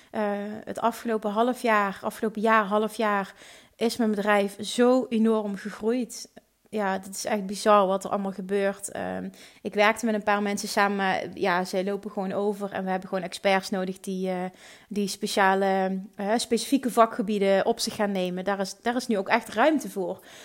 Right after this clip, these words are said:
En, en ik merk aan mezelf dat ik eindelijk, eh, die stap durf te zetten. Ga ik ook heel eerlijk toegeven, want het verlangen was er al langer, maar ik vond het doodeng. Eh, ook omdat ik in het verleden wel eens bepaalde keuzes heb gemaakt die niet helemaal goed hebben uitgepakt op dat stuk.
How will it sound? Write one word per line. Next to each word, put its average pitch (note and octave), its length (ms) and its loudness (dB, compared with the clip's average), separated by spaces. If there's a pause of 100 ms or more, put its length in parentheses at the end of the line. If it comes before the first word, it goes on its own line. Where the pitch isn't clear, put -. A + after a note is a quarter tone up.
(160)
En, G#3+ 440 0
en G#3+ 180 0
ik D4 220 10
merk C4+ 340 4
aan A#3 140 2
mezelf A3+ 420 0
dat G#3 160 -4
ik G#3+ 120 -6 (120)
eindelijk, B3+ 640 2
eh, G3+ 400 -2 (160)
die G#3+ 260 -4
stap G#3 360 -2
durf G#3+ 260 -2
te - 120 -8
zetten. G#3 480 -2 (280)
Ga - 120 -2
ik G#3+ 100 2
ook G#3 100 -4
heel B3+ 260 4
eerlijk G#3 300 0
toegeven, A3 520 0
want F#3+ 300 -2
het A3 180 -8
verlangen A3+ 440 2
was A#3 220 0
er - 60 -6
al G3+ 120 2
langer, A3 380 2
maar F#3+ 140 -4
ik G3 100 -8
vond A3+ 200 -4
het F#3+ 200 -8
doodeng. A#3 600 2 (340)
Eh, G3+ 360 -2
ook A#3 140 0
omdat G#3 240 0
ik F#3+ 80 -6
in G#3+ 80 -4
het A3 100 -8
verleden A3+ 400 -2
wel G#3 100 0
eens G3+ 120 -6
bepaalde G3+ 380 -2
keuzes A3+ 340 0
heb G#3 120 -4
gemaakt F#3+ 440 -4
die A3 80 0
niet A3 160 0
helemaal G3+ 200 -2
goed G#3+ 200 -4
hebben F#3 220 0
uitgepakt A3+ 600 2
op F#3 80 -12
dat G#3 180 -2
stuk. F#3+ 380 -6